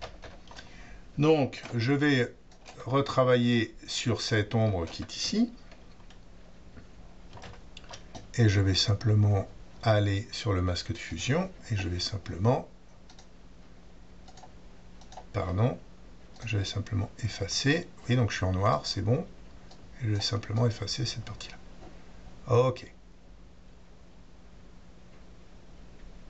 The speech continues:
Et je m'arrête à peu près là au, au bord. Et une fois que j'ai fait ça, maintenant je vais en prendre ici une troisième que je ramène. D'accord ?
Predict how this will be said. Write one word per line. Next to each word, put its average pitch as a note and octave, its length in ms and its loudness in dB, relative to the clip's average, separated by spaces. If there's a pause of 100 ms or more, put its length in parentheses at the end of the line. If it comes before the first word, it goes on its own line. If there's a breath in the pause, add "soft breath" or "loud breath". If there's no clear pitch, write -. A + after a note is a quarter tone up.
(140)
Et - 560 -12
je - 100 -4
m'arrête G2 600 6
à F2 60 4
peu - 140 -4
près G2+ 340 4
là F#2 180 2
au, F2 200 -6 (1200)
au A2+ 120 4
bord. G#2 240 2 (1080 loud breath)
Et B2+ 200 6
une C3 160 6
fois D3+ 180 4
que A#2 80 0
j'ai A#2 120 2
fait - 180 -2
ça, G3 240 6
maintenant C#3+ 340 0
je G#2+ 100 2
vais A2 140 2
en G#2 100 4
prendre G#2 500 4 (100)
ici A2 600 0
une F2 140 -2
troisième F#3+ 560 4
que G2+ 120 0
je E2 100 -4
ramène. B2+ 560 4 (580)
D'accord ? F3 480 2